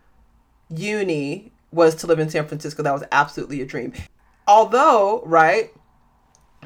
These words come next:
if you were able to have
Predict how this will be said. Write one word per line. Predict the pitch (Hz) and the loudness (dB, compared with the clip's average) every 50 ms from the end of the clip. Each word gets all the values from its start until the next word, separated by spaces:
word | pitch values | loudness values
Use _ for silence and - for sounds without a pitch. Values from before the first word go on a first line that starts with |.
| - _ _ - - _ - _ _ _ _ - | -20 _ _ -20 -20 _ -20 _ _ _ _ -4
if | 220 254 262 - - - | -2 -2 -2 -4 -8 -10
you | 226 233 233 | -8 -8 -8
were | 214 190 202 208 202 196 196 190 190 190 - - - - | -6 -4 -2 0 0 2 2 0 0 0 -2 -4 -4 -2
able | 190 185 180 185 190 190 180 | 0 0 0 0 -2 -4 -6
to | 185 - 190 165 | -4 -4 -6 -6
have | 170 165 185 170 156 151 151 151 147 143 143 156 - _ - - | -6 -2 0 0 2 2 2 0 0 -2 -4 -8 -16 _ -20 -20